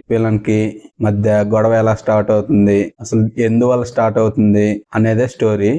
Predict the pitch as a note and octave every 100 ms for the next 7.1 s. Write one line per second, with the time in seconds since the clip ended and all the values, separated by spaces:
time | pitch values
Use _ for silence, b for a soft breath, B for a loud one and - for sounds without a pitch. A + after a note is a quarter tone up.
0 | F3 - A#2 A2+ G#2 A#2 A#2+ A#2 A#2+ A2+
1 | A#2 G#2+ A2 G#2 - G#2 G2+ F#2+ G2 G2+
2 | G#2+ - G#2 A2+ G#2+ A#2 B2+ B2 B2 A#2
3 | A2+ A2 G#2+ - A#2+ C3 B2 A#2 A#2+ A#2+
4 | A#2 A2 A2 C3 C3 G#2+ G#2 - A2 G2
5 | - G2 A#2+ - G#2+ G#2 G#2+ G2+ A2+ A2+
6 | A2 G#2 G2+ G#2 - A2 G#2+ G#2 F#2+ F#2+
7 | G#2+